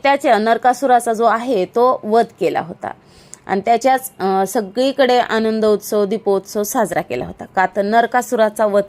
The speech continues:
केला होता म्हणून. आणि या दिवशी विशेष म्हणजे आंघोळ करण्याला, उटणं लावून आंघोळ करण्याला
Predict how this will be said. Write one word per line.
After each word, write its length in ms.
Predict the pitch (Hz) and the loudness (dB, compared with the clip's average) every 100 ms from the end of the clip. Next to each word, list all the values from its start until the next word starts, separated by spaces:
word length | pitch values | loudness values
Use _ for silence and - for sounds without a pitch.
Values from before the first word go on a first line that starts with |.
| - | 0
केला 200 | 202 190 | 0 2
होता 300 | 185 185 180 | 0 0 -2
म्हणून. 420 | 190 262 233 185 - - - - | 0 -2 0 -2 -4 -18 -20 -6
आणि 240 | 185 190 | 0 2
या 140 | 214 226 | 4 2
दिवशी 500 | 240 262 - 226 185 - - - | 0 -4 -4 -4 -4 -8 -20 -16
विशेष 400 | - 220 294 285 | -8 -2 0 0
म्हणजे 380 | 285 277 269 233 | -2 -2 2 2
आंघोळ 460 | 180 - 214 220 247 | 0 0 0 2 2
करण्याला, 580 | 262 240 233 220 208 208 - - - | 2 0 0 0 0 -2 -8 -20 -4
उटणं 480 | 233 277 - 285 302 | -2 -2 -2 0 2
लावून 320 | 294 240 247 | 2 2 0
आंघोळ 340 | 220 220 240 | -2 0 0
करण्याला 540 | 214 233 226 214 196 | 2 0 2 2 2